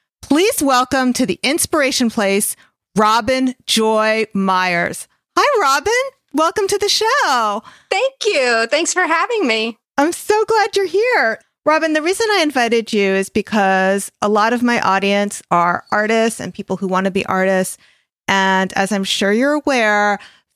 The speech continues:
Speaker 1: fear is one of the top <laughs> stumbling blocks that keep people stuck, which is why I'm so excited to have you on to help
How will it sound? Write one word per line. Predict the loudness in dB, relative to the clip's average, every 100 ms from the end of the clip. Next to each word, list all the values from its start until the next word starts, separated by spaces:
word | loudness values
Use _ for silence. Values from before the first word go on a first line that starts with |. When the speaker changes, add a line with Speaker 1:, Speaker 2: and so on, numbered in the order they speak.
| 0
Speaker 1:
fear | 2 2 2
is | 0 0 0 -2 -6
one | -2 0 0
of | -2
the | -6
top | -8 -2 -2 0 -4
<laughs> |
stumbling | -2 0 0 0 0 0
blocks | 0 -2 0 2 2 0 -2 -4 -6 -18 _ _
that | 0 0 -2
keep | -2 -2 0
people | -2 -2 -2
stuck, | -4 -6 -4 -2 -2 -4 -8 -14 -14 _ _
which | -2 0
is | 0
why | 0 0
I'm | 0
so | 0 0
excited | 0 0 0 2 2 0 0
to | -2
have | 0 0 -2
you | -4 0
on | 2 2 2 0 -2 -10 _ _
to | 2 4 4 2 0
help | -2 0 0 -2